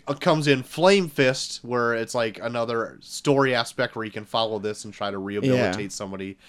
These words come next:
Speaker 1: so he can feel good about himself or whatever.
Speaker 2: Mm-hmm.
Speaker 1: But, um, before that even occurs, uh, I,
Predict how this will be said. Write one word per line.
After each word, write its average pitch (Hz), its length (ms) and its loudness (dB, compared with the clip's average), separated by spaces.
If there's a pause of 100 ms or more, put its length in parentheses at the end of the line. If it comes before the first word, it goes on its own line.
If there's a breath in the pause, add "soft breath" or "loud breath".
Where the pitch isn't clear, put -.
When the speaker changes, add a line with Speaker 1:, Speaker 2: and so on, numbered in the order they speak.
(240 soft breath)
Speaker 1:
so 110 280 -4
he 110 140 -6
can 92 300 -8
feel 117 240 -2
good 104 240 -4
about 85 220 -8
himself 82 380 -14
or 82 80 -10
whatever. 80 340 -10
Speaker 2:
Mm-hmm. 143 360 0 (260 soft breath)
Speaker 1:
But, 165 240 4
um, 127 380 2 (1200)
before 170 420 6
that 156 420 6 (140)
even 131 500 -2 (100)
occurs, 123 1080 2 (800)
uh, 120 560 2 (340)
I, 147 380 2